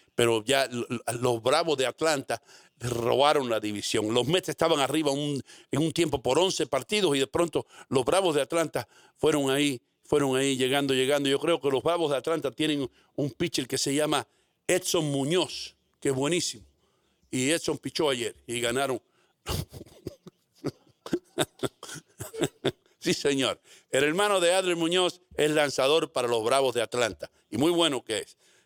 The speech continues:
Envíenle mensaje a Adler y, y díganle, "Congratulations." Eh, <laughs> why does this thing come to my mind? I don't know.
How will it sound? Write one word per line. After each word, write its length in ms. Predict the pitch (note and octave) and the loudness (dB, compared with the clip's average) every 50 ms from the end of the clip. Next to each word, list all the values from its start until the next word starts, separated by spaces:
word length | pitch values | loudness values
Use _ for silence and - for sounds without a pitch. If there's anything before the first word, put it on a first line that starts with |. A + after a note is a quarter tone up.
| _ - | _ -10
Envíenle 380 | - A2+ A#2+ D3+ D#3+ E3 D#3+ D3 | -10 -6 -2 0 2 2 2 0
mensaje 440 | C#3 C3 B2+ B2 - D3+ C#3 C3+ C3 | 0 -2 -2 0 0 0 2 2 2
a 160 | C#3+ D#3+ F3 | 4 4 4
Adler 260 | E3+ D#3 D3 C#3+ A2+ - | 2 2 0 -4 -4 -4
y, 20 | A#2 | -4
y 400 | A2 A2 G#2+ G2 G#2 G#2+ G2+ A2 | -4 -4 -4 -4 -4 -4 -4 -2
díganle, 420 | B2 C3 C3 C3 A#2+ A#2 A#2 A2 | -2 -2 0 0 -2 -2 -4 -6
"Congratulations." 880 | - A#2 A#2 A2+ B2+ B2+ - C3 A#2+ A2+ G#2+ F#2+ - E2 D#2 - - _ _ _ _ _ _ _ _ - | -6 -6 -4 -2 -4 -2 -2 -4 -2 -2 -4 -4 -6 -10 -16 -18 -20 _ _ _ _ _ _ _ _ -4
Eh, 440 | G#2+ A2+ A2+ A2 G#2+ G#2+ A2 G#2+ - - - - - - - - - | -2 0 0 0 0 0 0 -2 -4 -6 -8 -10 -10 -10 -14 -16 -10
<laughs> 1500 | - - - - - - - _ _ - - - _ _ _ _ - - _ _ - - - _ _ - - _ _ _ | -10 -10 -8 -8 -12 -12 -12 _ _ -14 -14 -14 _ _ _ _ -16 -16 _ _ -16 -16 -16 _ _ -20 -20 _ _ _
why 300 | - - F#2 B2 C#3+ D3 | -6 -2 2 2 2 2
does 180 | C3 A#2+ A2+ A2+ | 0 -4 -4 -2
this 180 | A#2 A#2 - - | -4 -4 -4 -4
thing 200 | - B2+ A#2 G#2+ | -4 -4 -4 -4
come 260 | - - C3+ B2+ A#2+ | -6 -4 -4 -4 -2
to 140 | - - B2 | -2 -4 -2
my 180 | A2+ A2+ A2 | 0 0 -2
mind? 380 | A2 A#2 A#2+ A#2+ A#2+ B2 A#2 G#2+ | 0 0 2 2 2 2 0 0
I 100 | G2+ G2+ | -2 -2
don't 140 | G2+ G#2 A2 | -2 0 0
know. 200 | B2 B2+ A2 | 0 0 0